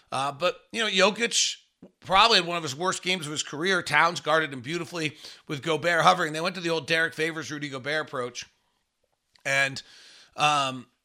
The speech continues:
really just pretty awesome to watch, you know, Jamal Murray and Nikola Jokic back together. Last time they were healthy, they went to the conference finals.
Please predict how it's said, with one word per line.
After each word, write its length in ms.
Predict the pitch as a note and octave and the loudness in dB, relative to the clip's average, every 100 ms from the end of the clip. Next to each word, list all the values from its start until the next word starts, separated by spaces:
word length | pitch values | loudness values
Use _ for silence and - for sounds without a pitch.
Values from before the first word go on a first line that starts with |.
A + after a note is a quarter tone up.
| _ | _
really 280 | E3+ A#3+ G3+ | 8 10 10
just 340 | E3 E3 - - _ _ | 6 -2 -6 -18 _ _
pretty 260 | A3+ C4 - | 2 2 4
awesome 500 | D3 G3 - F3 D#3+ | 4 4 4 -2 -8
to 140 | C#3 D3 | -10 -4
watch, 460 | D3+ D#3 - - | 2 2 0 -8
you 60 | G#3+ | -6
know, 140 | D#3+ - _ _ _ _ | -8 -8 _ _ _ _
Jamal 320 | - D#3 F3 G#3 | -8 0 2 2
Murray 300 | E3+ F#3+ F#3+ | 2 2 0
and 80 | E3 | -2
Nikola 240 | E3+ F#3+ | -2 -2
Jokic 440 | D#3 D#3 F#3+ F3+ - | -2 -4 -6 -6 0
back 220 | D3 E3 | 2 2
together. 260 | D#3 G3+ D#3 | 0 -2 2
Last 320 | D3 G#3 - | 6 6 6
time 160 | A#3+ | 2
they 120 | A3+ A3 | 4 2
were 120 | G3 | 4
healthy, 320 | G3+ G#3 D3 | 4 2 -4
they 100 | D3+ | -4
went 160 | E3+ D#3 | -4 -8
to 60 | |
the 80 | D#3 | -4
conference 360 | E3+ E3+ D3+ - | 0 0 -2 -6
finals. 400 | C#3 C3 - | -4 -6 -10